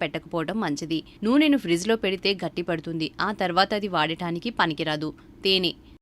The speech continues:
తేనెను ఫ్రిడ్జ్లో పెట్టడం వల్ల గడ్డకడుతుంది. బయట రూమ్ టెంపరేచర్లో ఉంచినా తేనెలో ఎలాంటి మార్పులు రావు, కాబట్టి తేనెను ఫ్రిడ్జ్లో ఉంచటం మంచిది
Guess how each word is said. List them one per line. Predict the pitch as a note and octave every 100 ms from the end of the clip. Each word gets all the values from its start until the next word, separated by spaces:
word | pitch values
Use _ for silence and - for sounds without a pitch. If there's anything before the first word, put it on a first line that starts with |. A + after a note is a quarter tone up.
| _ _ _ _ _
తేనెను | F3+ B3+ C#4+ C4
ఫ్రిడ్జ్లో | F3+ E3+ G#3 G#3+
పెట్టడం | F3 F3+ F3+ E3+
వల్ల | F#3 F3+
గడ్డకడుతుంది. | D3+ D3+ E3 D#3+ E3 D#3+ D#3 - - E3+
బయట | G3 C#4 C#4+ G3
రూమ్ | A#3 B3
టెంపరేచర్లో | A3+ A3 A3 G#3+ G#3+ F3
ఉంచినా | D#3+ E3 F3 F3 -
తేనెలో | G3+ B3 C#4 C#4 F3
ఎలాంటి | D#3 F3+ G3+ D3
మార్పులు | D3 F#3 G#3+ F3+
రావు, | D3+ - - - G3
కాబట్టి | A3+ C#4+ C#4+ -
తేనెను | F3+ A#3 A#3+ -
ఫ్రిడ్జ్లో | E3 G3+ G#3+
ఉంచటం | G3 G3 G#3 E3
మంచిది | D3 E3